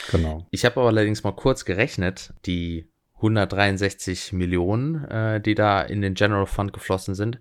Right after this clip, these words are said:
Speaker 2: das waren über fünfhundertvierundsechzig Spenden.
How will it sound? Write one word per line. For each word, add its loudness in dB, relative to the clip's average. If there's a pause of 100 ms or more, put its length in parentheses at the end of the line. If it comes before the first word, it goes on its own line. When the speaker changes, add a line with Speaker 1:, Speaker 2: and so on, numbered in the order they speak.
(340)
Speaker 2:
das 0
waren 4
über 2
fünfhundertvierundsechzig -4 (320)
Spenden. -2